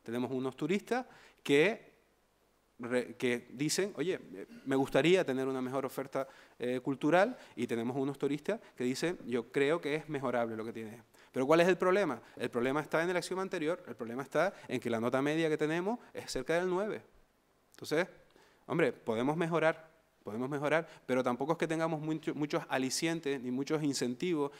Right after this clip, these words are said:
ni muchas tensiones que nos obliguen a mejorar, porque la cosa va bien en el sector turístico. Donde no va bien, ¿eh? es en el, en el sector cultural. Eh, ¿cuáles son las intersecciones?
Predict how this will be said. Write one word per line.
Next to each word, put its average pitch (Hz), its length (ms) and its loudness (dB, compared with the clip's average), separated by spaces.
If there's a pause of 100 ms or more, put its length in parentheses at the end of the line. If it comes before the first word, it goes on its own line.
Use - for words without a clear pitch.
(100)
ni 127 100 -4
muchas 139 260 -2
tensiones 165 580 -2 (180)
que 131 100 -2
nos 135 140 -2
obliguen 147 480 0
a 127 100 -6
mejorar, 120 500 -2
porque 117 160 -8
la 120 120 2
cosa 151 240 0
va 135 80 0
bien 107 280 -8 (520)
en 110 80 -8
el 110 40 -6
sector 117 300 -4
turístico. 107 540 -14 (240)
Donde 120 260 0
no 143 120 4
va 151 100 8
bien, 165 320 0 (260)
¿eh? 151 220 -8 (260)
es 139 320 0 (100)
en 135 120 -2
el, 123 180 -4
en 120 100 -2
el 120 60 -2
sector 120 320 -4
cultural. 107 460 -6 (1300)
Eh, 123 520 4 (4000)
¿cuáles 180 220 6
son 185 120 4
las 180 100 4
intersecciones? 139 760 0